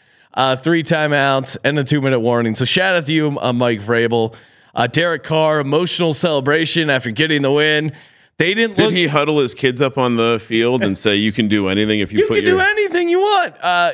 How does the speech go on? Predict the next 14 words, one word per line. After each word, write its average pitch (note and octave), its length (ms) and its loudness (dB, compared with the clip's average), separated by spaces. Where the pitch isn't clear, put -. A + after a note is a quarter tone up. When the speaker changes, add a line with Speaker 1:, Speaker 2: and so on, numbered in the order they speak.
Speaker 1:
he A#3 260 -4
didn't G#3 200 0
look, C#3 360 -2
he C#3 140 -6
didn't F#3 180 0
look A2+ 160 -4
that F2+ 220 -2
good. G2+ 440 -2
I, C3+ 260 2
I - 20 2
don't F3+ 200 0
think D#3+ 240 -4
either D#3+ 240 -2
team, C3+ 500 -2